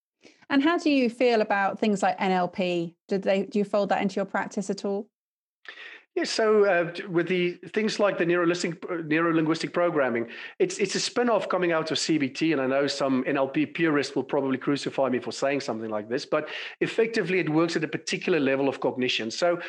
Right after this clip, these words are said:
Speaker 2: those type of affirmations and, and positive angles we take can definitely play a very important role. So in sports, we do use that quite a lot, but the psyche is complicated. We've, we've got multiple layers, probably at least three distinctive layers of cognitions happening.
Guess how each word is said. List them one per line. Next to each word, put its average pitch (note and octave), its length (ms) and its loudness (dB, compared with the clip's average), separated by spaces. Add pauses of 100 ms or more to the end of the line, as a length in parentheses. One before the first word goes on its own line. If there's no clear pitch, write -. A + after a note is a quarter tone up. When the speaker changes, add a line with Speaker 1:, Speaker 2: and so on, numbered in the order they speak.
(220)
Speaker 2:
those G3 280 0
type G#3+ 180 0
of G3+ 140 -6
affirmations E3 920 0
and, C#3 240 0
and C3+ 220 -4
positive D#3 400 0
angles C#3+ 400 0
we C3+ 80 0
take C#3 360 0 (280)
can D#3+ 200 0
definitely E3 520 0
play C#3+ 600 2
a C3 200 2
very C3+ 320 2
important B2+ 480 0
role. G#2+ 280 0 (200)
So F3 100 -2
in F#3 80 2
sports, G#3 480 2
we D#3+ 80 0
do D3+ 160 -2
use C#3+ 240 0
that C3+ 200 -2
quite C#3+ 280 0
a A#2 60 -2
lot, G#2+ 200 -2 (320)
but D#3+ 120 -2
the E3 80 -2
psyche G#3 400 0
is F#3 120 -2
complicated. C3 760 -4
We've, D#3 260 -4
we've E3 160 -2
got F3+ 180 -2
multiple E3 480 0
layers, C3+ 540 0 (260)
probably E3+ 380 0
at D3+ 100 0
least D3+ 420 -2
three E3+ 200 0
distinctive E3 580 -4
layers B2+ 380 2
of B2 140 -6
cognitions B2 500 -2
happening. - 420 -6